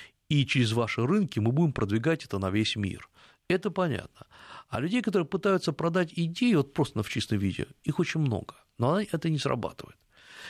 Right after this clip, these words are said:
Что в этом, вот, казалось, вот конкретный пример, что в, в этом конкретном примере нужно было делать? А для этого как раз и должны подключиться государственные или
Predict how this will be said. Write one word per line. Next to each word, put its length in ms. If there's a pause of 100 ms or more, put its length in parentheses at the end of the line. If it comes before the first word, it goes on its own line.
(580)
Что 160
в 100
этом, 180
вот, 220
казалось, 300
вот 260
конкретный 460
пример, 240
что 240
в, 480
в 40
этом 160
конкретном 460
примере 300
нужно 260
было 260
делать? 380 (640)
А 220
для 180
этого 280
как 160
раз 180
и 20
должны 280
подключиться 520
государственные 720
или 400